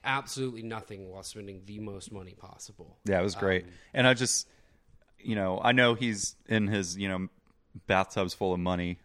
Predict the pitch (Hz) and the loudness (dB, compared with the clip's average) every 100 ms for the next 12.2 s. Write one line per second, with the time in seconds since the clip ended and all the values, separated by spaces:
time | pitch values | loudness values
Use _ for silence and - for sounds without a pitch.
0 | - 92 90 87 87 90 87 - 92 87 | -8 -4 -4 -2 -2 0 0 0 -2 -2
1 | - - - - - 127 127 123 117 117 | -6 -8 -10 -6 4 6 8 8 6 4
2 | 101 - 107 95 95 104 107 - 104 98 | 0 4 6 6 4 0 0 4 6 6
3 | 92 107 117 123 117 113 - 110 101 95 | 4 6 6 4 0 -2 -4 -4 -2 -6
4 | _ _ - 101 95 101 127 165 156 107 | _ _ -2 0 2 2 2 2 2 2
5 | 113 101 95 - 107 101 95 - - 135 | 4 2 0 0 2 4 2 2 2 4
6 | 139 135 - - - - - - - - | 4 2 -6 -20 -20 -20 -20 -20 -20 -8
7 | - 117 131 120 104 95 92 - _ _ | 4 6 6 6 6 4 2 -2 _ _
8 | _ _ _ _ _ 123 107 - - 113 | _ _ _ _ _ 0 0 0 6 8
9 | 107 92 82 98 92 - 87 85 87 85 | 8 4 0 2 2 2 0 0 -2 -2
10 | 87 90 87 90 85 87 90 90 - 107 | 0 -2 0 -2 -2 -2 0 -2 0 2
11 | 110 117 - 113 120 139 110 98 98 98 | 2 2 0 -8 -6 -4 2 4 6 4
12 | 95 | 2